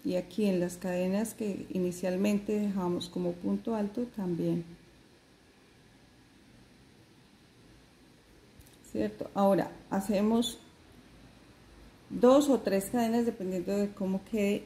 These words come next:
y lo que vamos a hacer son puntos altos. Entonces, pero los puntos altos hacemos esta cadena, estas dos cadenas o tres cadenas quedan como un punto alto y hacemos otro punto alto, tomo lazada y en el siguiente punto alto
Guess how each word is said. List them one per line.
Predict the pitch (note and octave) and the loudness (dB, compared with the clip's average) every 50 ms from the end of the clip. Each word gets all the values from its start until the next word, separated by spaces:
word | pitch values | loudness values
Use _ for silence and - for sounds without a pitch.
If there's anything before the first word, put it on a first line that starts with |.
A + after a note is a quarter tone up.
| - | 0
y | - B3+ C4 | 2 4 6
lo | C4 C#4 C4+ | 6 4 4
que | - - C#4 | 4 2 2
vamos | B3+ B3 A#3 A#3+ A#3+ B3 | 4 4 4 4 2 2
a | B3 | -2
hacer | A#3+ - A3+ G#3 | 0 0 -2 0
son | G3+ - A#3 G#3+ G#3 | 0 -2 -2 -2 -2
puntos | - - - A3+ A3 G#3+ G#3 - - G#3 G3+ G3+ - | -6 -4 -2 -2 0 -2 -2 -4 -6 -6 -6 -4 -4
altos. | G#3 F#3+ F#3 E3+ E3 - - - - - - - - - - - - - - - - - - - - - | -2 -2 -2 -2 -4 -8 -14 -18 -18 -18 -20 -20 -20 -20 -20 -20 -20 -20 -20 -20 -20 -20 -18 -12 -6 -4
Entonces, | G#3 G3+ - - G#3+ G#3+ G3+ - - F3 - - - | -4 -2 2 2 4 4 4 2 0 -6 -8 -6 -2
pero | - A#3 C4 | 2 4 4
los | C#4 C4+ C#4 C#4 | 6 4 2 2
puntos | - C4+ B3+ A#3+ A#3+ A#3+ A#3 | 2 0 2 2 2 0 2
altos | A#3+ G#3+ G#3 G#3 A3 G#3+ G#3+ | 2 0 2 0 -2 -2 -4
hacemos | A3+ G#3 - G3 - E3+ E3+ - | -4 -4 -2 -2 -2 -2 -2 -2
esta | G#3 G#3 G#3 - C#4+ C#4 C#4+ | -2 -2 0 0 0 -2 -2
cadena, | - - B3 A3 A3+ A#3+ C#4+ D4 C#4+ C4+ C4+ B3 - - - | 0 0 0 2 6 8 8 8 8 8 4 0 -2 -4 -6
estas | A3 G3+ - A3+ A3+ A3+ | -6 -4 -2 -2 0 0
dos | B3+ B3 B3 | 0 -2 -2
cadenas | - C4+ C4+ C4+ C4 C4 C4+ C4 | -2 -2 2 4 4 4 2 2
o | A#3 - | -2 -4
tres | - - B3+ C4 B3+ A#3+ A#3+ - | -2 0 2 2 2 2 0 0
cadenas | - B3 G#3+ - G3+ G#3+ A3 B3+ B3+ - - - - - - - - - - - - - - | 0 0 2 4 4 4 4 2 0 0 -4 -10 -14 -20 -20 -20 -20 -20 -20 -20 -20 -6 0
quedan | - A#3+ A3+ A3+ A#3+ B3 | 4 4 6 6 6 6
como | - C4 B3 G#3+ G3 | 6 6 4 4 4
un | G3 F#3+ F#3 | 2 0 0
punto | - - G#3+ A3 G#3+ G#3+ - A#3 A3+ | 0 0 0 0 0 2 2 4 4
alto | G#3 G3 G3 - - C4+ E4+ - - - - - - - - - - - - - - - | 4 2 2 2 2 0 0 0 -4 -16 -20 -20 -20 -20 -20 -20 -20 -20 -20 -14 -6 -2
y | - | -2
hacemos | G3 F#3+ - G3+ F#3 F#3 E3+ F3 - - - | -2 0 0 0 0 2 0 -2 -2 -2 -2
otro | F3 - - G#3 G#3+ | -2 -2 -2 -4 -6
punto | G#3+ - A3 A3 G#3 A3 A#3+ A3+ | -4 -2 -4 -2 -2 -2 0 0
alto, | G#3+ G#3 G3+ G3+ - A#3+ | 2 0 0 0 -2 -4
tomo | A#3 - - F#3 F3+ F3+ F#3+ | -4 -2 -4 -2 -2 0 0
lazada | G3+ G#3 G#3 A3 A3 - A#3 G#3 F#3+ G3 G#3+ A3+ | 0 0 0 0 -2 -2 -2 0 0 0 0 0
y | A3 | 0
en | G#3 G3 F#3+ | 0 0 0
el | F#3 F#3 | 0 -2
siguiente | - F3+ F3 F3+ D#3 F3 E3+ - G3 | -2 -4 -2 0 0 -2 -2 -4 -8
punto | - - G#3+ G#3 G#3 G3+ G3+ G#3+ G3+ | -6 -4 -2 0 0 0 0 0 0
alto | G3+ G3 G3 G3 A#3 G#3+ | 0 0 -2 -4 -6 -8